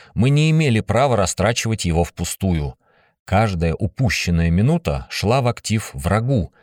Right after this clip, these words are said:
делая призрак будущего переворота отчётливым и явным. Как только гвардейцы останавливались на привал,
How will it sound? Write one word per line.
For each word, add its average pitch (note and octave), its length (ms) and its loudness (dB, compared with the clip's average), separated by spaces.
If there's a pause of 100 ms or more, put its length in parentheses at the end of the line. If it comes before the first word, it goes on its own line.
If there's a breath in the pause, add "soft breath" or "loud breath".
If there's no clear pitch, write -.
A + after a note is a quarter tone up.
(360 soft breath)
делая D2+ 380 -2
призрак D#2+ 500 -2
будущего B2 600 -2
переворота A2+ 760 0 (180)
отчётливым D2+ 840 -6 (140)
и C#2 80 -12
явным. C2+ 560 -8 (760)
Как D3+ 220 -2
только D#3 340 -2
гвардейцы B2 760 -2
останавливались F2+ 960 0
на F2 120 0
привал, C3 500 0